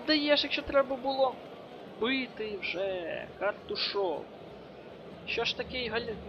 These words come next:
гальмівний? Е, Одеса виривається один на один! Хто це? Балабанов! Чіпляй його, збивай по ногам! І добре, що він не забив, бо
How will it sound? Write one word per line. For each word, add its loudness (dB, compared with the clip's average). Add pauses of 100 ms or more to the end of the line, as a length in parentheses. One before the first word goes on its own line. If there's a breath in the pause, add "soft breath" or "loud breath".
(140)
гальмівний? -4 (1600)
Е, 4
Одеса 12
виривається 12
один 12
на 12
один! 10
Хто 12
це? 12
Балабанов! 12 (380)
Чіпляй 10
його, 10
збивай 10 (100)
по 10
ногам! 8 (1500)
І 6
добре, 4
що 2
він -2 (760)
не 4
забив, 4 (140)
бо 4